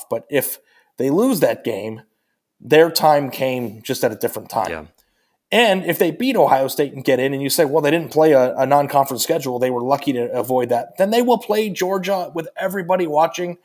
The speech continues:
Speaker 1: and they will probably get their butts kicked. So, like, ev-, you can't skirt it. So, you know, you might say, "Ah, we shouldn't have scheduled them," but A, that's not a national championship attitude.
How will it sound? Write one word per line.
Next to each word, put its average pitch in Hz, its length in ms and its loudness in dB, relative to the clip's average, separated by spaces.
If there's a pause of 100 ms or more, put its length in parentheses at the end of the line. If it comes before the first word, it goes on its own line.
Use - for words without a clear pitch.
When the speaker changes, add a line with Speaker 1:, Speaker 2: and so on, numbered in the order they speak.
(260)
Speaker 1:
and 135 100 -4
they 139 80 2
will 123 160 2
probably 185 440 -2
get 160 200 -4
their 156 120 2
butts - 260 -2
kicked. - 320 -18 (540)
So, 208 140 4
like, 190 200 4
ev-, 220 260 4
you 185 100 -4
can't 285 300 2
skirt - 480 2
it. - 100 -12 (280)
So, 156 560 2 (140)
you 185 100 0
know, 180 60 6
you 185 140 4
might 226 220 0
say, 196 240 4
"Ah, 165 180 6
we 147 120 -2
shouldn't 165 220 -2
have 127 60 -4
scheduled 135 400 -2
them," 113 200 -4
but 123 280 -2
A, 190 180 4
that's 147 200 -2
not 151 120 2
a 131 40 -2
national 127 400 -4
championship 113 540 -8
attitude. 104 500 -14